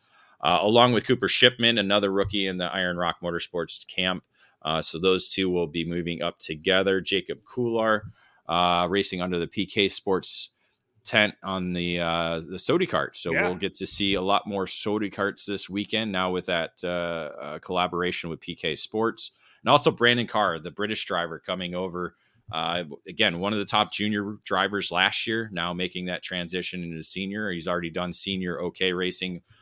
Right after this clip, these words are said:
Speaker 1: and I M E stuff across the seas. So, uh, coming back over to, uh, to compete in the U S A.
Speaker 2: Let's move to the K A one hundred senior category, fifty-five, uh, pre-entries rolling in. Alex Stanfield, of course, the champion last year, but we won't see Stanfield, I don't think, this weekend. He's actually, I believe, was running,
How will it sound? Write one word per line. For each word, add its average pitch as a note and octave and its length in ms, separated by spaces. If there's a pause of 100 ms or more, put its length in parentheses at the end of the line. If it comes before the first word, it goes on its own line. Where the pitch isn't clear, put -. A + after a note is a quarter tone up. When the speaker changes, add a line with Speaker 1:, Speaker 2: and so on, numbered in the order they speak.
(220)
Speaker 1:
and D#2+ 280
I E2+ 200
M F#2 140
E F2+ 60
stuff - 360
across E2+ 420
the - 80
seas. A2 400
So, E2+ 380
uh, E2 200 (640)
coming G2+ 260
back F#2 280
over F2+ 280
to, F2+ 340
uh, F2 80
to - 140
compete F2+ 360
in F2 120
the E2 60
U D#2+ 180
S D2+ 160
A. B1 100 (840)
Speaker 2:
Let's - 120
move F#3+ 200
to F3+ 60
the D#3+ 80
K F3+ 300
A F3 60
one E3 160
hundred D#3+ 260
senior E3+ 300
category, C#3+ 500
fifty-five, C#3+ 720
uh, C#3 60
pre-entries D3+ 640
rolling C#3 360
in. C#3 120
Alex C#3 300
Stanfield, D3 420
of A#2 80
course, C3+ 220
the A#2+ 80
champion C#3+ 440
last C3 300
year, C#3+ 60
but B2+ 120
we C3 120
won't D3 260
see F#3+ 180
Stanfield, C3 460
I A#2 40
don't B2 200
think, A#2+ 180
this B2+ 220
weekend. C#3 320
He's C#3 160
actually, C3+ 300
I B2+ 40
believe, F#3 220
was C3 140
running, C3+ 220